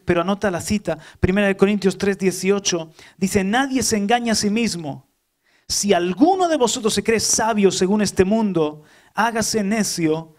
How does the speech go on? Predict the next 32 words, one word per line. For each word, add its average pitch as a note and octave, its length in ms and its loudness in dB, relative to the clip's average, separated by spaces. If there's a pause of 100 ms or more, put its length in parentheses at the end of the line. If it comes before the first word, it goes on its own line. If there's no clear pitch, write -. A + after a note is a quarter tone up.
(200)
a D3+ 140 -2
fin A3 460 -4
de D3 120 -2
llegar C#3 640 -4 (580)
a C#3+ 120 -2
ser C#3+ 640 -2
sabio. D#3+ 800 -6 (300)
Porque G#3 180 4
la F#3+ 100 2
sabiduría F#3 460 0
de C4 60 -4
este A#3 180 -2
mundo A#3+ 220 0
es A3+ 80 2
necedad G#3 680 -2
ante F3 320 -4
Dios. G3+ 640 -10 (880)
Pues - 160 2
escrito A3 320 -2
está, G#3+ 360 0 (180)
Él A3+ 280 0
es G#3+ 260 -2
el G3+ 160 -2
que G3+ 120 0
prende A3 320 -2
a G#3 40 2
los F3+ 200 -4
sabios G3+ 640 -2 (220)
en E3+ 160 -6
su D3+ 200 -6
propia E3 640 -2 (320)
astucia". C#3 920 -8